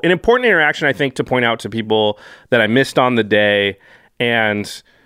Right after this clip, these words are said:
yeah, could have had a, a, a big effect. And I think it's, it's very easy to look at the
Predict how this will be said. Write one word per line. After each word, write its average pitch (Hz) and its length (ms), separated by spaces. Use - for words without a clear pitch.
yeah, 127 160
could 165 200
have 143 80
had 131 200
a, 110 220
a, 110 200
a 113 40
big 113 220
effect. 113 340
And 151 80
I 160 60
think 180 300
it's, 170 220
it's - 340
very 170 260
easy 156 280
to 151 60
look 147 180
at 127 60
the 147 120